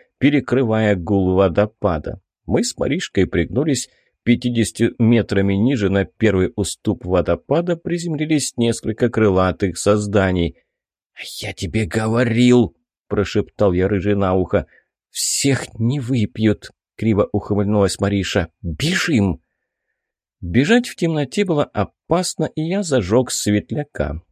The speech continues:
Он нас, конечно, демаскировал, но нам стоило поторопиться. Уже не таясь, мы пробежали по шаткой полусгнившей лестнице и успели к самому интересному. В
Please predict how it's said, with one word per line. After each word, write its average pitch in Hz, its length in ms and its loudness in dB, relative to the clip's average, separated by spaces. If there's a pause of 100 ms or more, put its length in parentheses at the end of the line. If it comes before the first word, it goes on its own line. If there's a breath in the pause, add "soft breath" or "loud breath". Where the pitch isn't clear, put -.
(120)
Он 92 240 2
нас, 85 160 0
конечно, 92 480 0
демаскировал, 90 1040 -2
но 101 180 0
нам 87 260 0
стоило 90 580 0
поторопиться. 90 1040 -2 (400 soft breath)
Уже 190 260 0
не 101 140 2
таясь, 127 500 0
мы 156 160 0
пробежали 165 560 -2
по 110 240 0
шаткой 120 540 -2
полусгнившей 101 800 0
лестнице 131 640 -2
и 196 160 -4
успели 175 640 -4
к - 160 -12
самому 110 840 2
интересному. 101 1160 -2 (420)
В - 160 -20